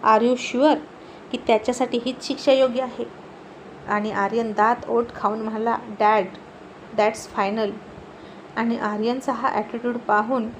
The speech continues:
अर्जुन गालात हसला आणि म्हणाला, "घर से निकलते ही परिंदा पर मारना सीख गया. टायगर, your future is very bright."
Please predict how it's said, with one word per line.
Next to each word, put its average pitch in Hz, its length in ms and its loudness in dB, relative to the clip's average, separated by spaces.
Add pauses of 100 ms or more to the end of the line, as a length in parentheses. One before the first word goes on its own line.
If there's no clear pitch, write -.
(320)
अर्जुन 233 420 0
गालात 214 380 4
हसला 262 320 0 (420)
आणि 208 260 0
म्हणाला, 220 500 0 (480)
"घर 233 240 4
से 285 200 2
निकलते 247 460 2
ही 247 100 2
परिंदा 233 600 2 (300)
पर 254 160 4
मारना 208 400 2
सीख 254 320 -6 (100)
गया. 208 320 2 (800)
टायगर, 208 400 4 (120)
your 226 300 4 (140)
future 226 300 0
is 254 280 -4
very 214 240 4 (100)
bright." 208 320 2